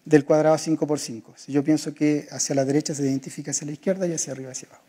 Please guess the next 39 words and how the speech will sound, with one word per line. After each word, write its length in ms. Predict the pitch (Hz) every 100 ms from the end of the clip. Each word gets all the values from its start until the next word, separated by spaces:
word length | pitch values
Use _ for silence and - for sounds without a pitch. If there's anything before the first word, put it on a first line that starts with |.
| _ - - -
Entonces 300 | - 175 180
yo 100 | 170
tengo 240 | 180 165
cuatro 580 | - 202 208 226 247 -
por 340 | 170 165 165 147
veinticinco. 840 | 151 143 160 - 202 143 131 131 _ _ _ _ _ _ _ _ _ -
Configuraciones 640 | 156 170 151 156 156 160
de 80 | 160
este 40 |
tipo 160 | 156 180
son 180 | 160 143
cien, 540 | - 196 214 233 240 - _ _
más 140 | 151 139
las 160 | 139
cinco 640 | - 170 170 165 160 156 147
ver-, 180 | 147 151
eh, 140 | 147 131
horizontales, 600 | 135 139 143 185 190 180
cinco 240 | 170 160
verticales 600 | 156 151 147 170 175 170
y 80 | 156
diez 160 | 147 151
diagonales 400 | 151 151 175 185
son 100 | 160
ciento 300 | - 135 -
veinte. 320 | 107 113 - _
¿Ok? 140 | 196 180 254 254 - - -
Uno 120 | 196
lo 100 | 214
puede 160 | 214 214
chequear, 340 | 214 233 247
por 120 | 220
ejemplo, 520 | 208 220 208 208 208 -
en 140 | 165
el, 280 | 170 170 165
en 120 | 160
el 100 | 156
caso 220 | 156 175 185
anterior. 420 | 180 214 254